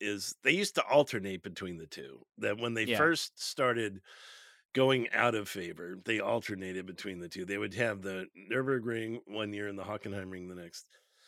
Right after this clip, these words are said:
Speaker 1: And then, um, and then they just went straight Nürburgring, and then we haven't been there for years. And I miss it. I love those tracks. Um, and I don't, I'm unaware of anything as far as track surface or medical facilities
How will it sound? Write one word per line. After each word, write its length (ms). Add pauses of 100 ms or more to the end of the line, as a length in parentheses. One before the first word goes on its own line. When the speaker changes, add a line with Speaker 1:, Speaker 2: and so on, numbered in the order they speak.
(200)
Speaker 1:
And 180
then, 380
um, 460 (200)
and 160
then 140
they 140
just 260
went 260
straight 380
Nürburgring, 720
and 100
then 100
we 120
haven't 280
been 140
there 140
for 160
years. 520
And 300
I 260
miss 460
it. 140 (100)
I 180
love 380
those 280
tracks. 520 (680)
Um, 320
and 140
I 120
don't, 420 (120)
I'm 260 (120)
unaware 640 (120)
of 280 (140)
anything 840 (160)
as 120
far 260
as 160
track 420
surface 720
or 200
medical 440
facilities 800